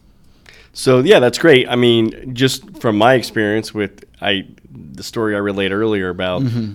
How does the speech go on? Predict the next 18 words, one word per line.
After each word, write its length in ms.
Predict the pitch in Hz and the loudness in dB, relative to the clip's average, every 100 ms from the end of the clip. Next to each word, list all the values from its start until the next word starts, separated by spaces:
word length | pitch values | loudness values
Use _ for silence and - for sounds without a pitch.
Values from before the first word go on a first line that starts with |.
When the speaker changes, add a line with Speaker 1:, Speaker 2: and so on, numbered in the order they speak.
| 110 | -6
Speaker 1:
where 120 | 104 | -2
we 80 | 101 | 0
got 280 | 98 101 - | 2 0 0
to 120 | 110 | -6
with 120 | 98 | -6
Fearless 340 | - 104 90 | -4 -4 -4
Journeys, 320 | - 117 107 101 | -4 -4 -2 -2
I 40 | |
mean, 100 | 110 | -4
that's, 380 | 110 110 - - _ - _ _ | -4 -6 -12 -18 _ -20 _ _
that's 160 | - 120 | -8 -2
how 120 | 139 | 0
we 80 | 113 | 2
got 380 | 95 110 - 104 | 4 4 2 -2
there, 500 | 107 123 104 92 101 - - _ _ _ | 0 2 2 0 -6 -14 -20 _ _ _
because 320 | 101 117 104 | -10 -8 -6
we 80 | 107 | -6
started 680 | - - 117 113 107 98 | -6 0 2 4 2 0